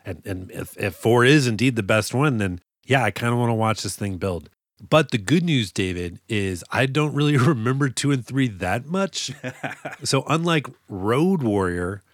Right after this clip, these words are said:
Speaker 1: where watching that one, I was like, "This one kinda just feels like a build up to Mad Max Fury Road." Because I don't <laughs> remember two and three, I'm able to w-, watch John Wick and not really compare it to it. I was able to watch this movie and just kinda compare it to itself,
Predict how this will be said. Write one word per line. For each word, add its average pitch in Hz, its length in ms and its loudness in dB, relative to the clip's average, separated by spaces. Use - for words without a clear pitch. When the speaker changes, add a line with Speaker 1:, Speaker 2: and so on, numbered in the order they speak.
Speaker 1:
where 104 200 0
watching 117 420 2
that 113 180 2
one, 110 320 0
I - 20 -2
was 90 140 -4
like, 98 140 -6
"This - 140 -6
one 175 220 2
kinda 156 160 2
just 127 160 -2
feels 131 160 2
like 123 80 2
a 107 80 2
build 107 260 2
up 104 240 0
to 104 140 -2
Mad 101 220 -2
Max 95 240 -4
Fury 92 260 -2
Road." 95 300 0
Because 160 280 0
I 160 60 4
don't 147 260 2
<laughs> - 0 -
remember 151 680 2
two 143 160 0
and 123 100 -2
three, 160 240 2
I'm 131 240 0
able 151 200 0
to 135 220 2
w-, 120 200 -10
watch 139 320 0
John 127 280 0
Wick 131 360 0
and 113 200 -2
not 117 160 0
really 123 240 2
compare 147 300 2
it 139 80 0
to 98 100 0
it. 92 120 -4
I 110 160 0
was 120 160 0
able 123 180 2
to 117 40 2
watch 120 260 0
this 120 140 -6
movie 107 220 0
and 98 80 -4
just 98 100 -6
kinda 101 160 -4
compare 95 280 -4
it 87 80 -6
to 92 100 -6
itself, 104 420 -2